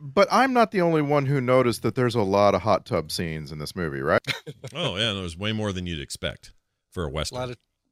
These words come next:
Speaker 3: a lot of non-chicks and a lot of non-buckets.
Speaker 2: Yeah.
Speaker 1: Like, but, like, in, in a hot tub in the middle of the desert in the nineteenth century, it was weird. Like, what's that doing there?
Speaker 2: Yeah,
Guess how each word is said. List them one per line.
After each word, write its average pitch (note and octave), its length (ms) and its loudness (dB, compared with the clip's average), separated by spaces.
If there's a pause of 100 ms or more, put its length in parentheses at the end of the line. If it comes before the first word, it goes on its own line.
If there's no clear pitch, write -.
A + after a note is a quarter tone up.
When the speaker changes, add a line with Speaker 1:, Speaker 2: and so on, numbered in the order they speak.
(460)
Speaker 3:
a C#3 40 -6
lot C#3+ 160 2
of C#3 60 -2
non-chicks C#3 640 -2
and A#2+ 160 -6
a A2+ 40 -10
lot A#2 200 -2
of A2+ 60 -6
non-buckets. A2+ 840 -6
Speaker 2:
Yeah. F#2+ 140 -10
Speaker 1:
Like, D3 300 2
but, F3+ 380 0
like, E3 280 6 (120)
in, F3 380 4
in E3+ 140 4
a E3 80 8
hot D#3+ 260 6
tub F#3+ 240 4
in E3+ 140 4
the D#3+ 60 4
middle D3+ 360 6
of B2 80 4
the A#2+ 80 0
desert B2+ 500 4
in C#3 180 0
the B2+ 180 6
nineteenth C3 500 2
century, G3 460 2
it D3+ 140 4
was D#3 220 0
weird. D#4+ 420 4
Like, A#2 200 -2
what's F4 140 0
that F4+ 180 6
doing G2+ 320 2
there? E2+ 140 -2 (120)
Speaker 2:
Yeah, F#2+ 300 -10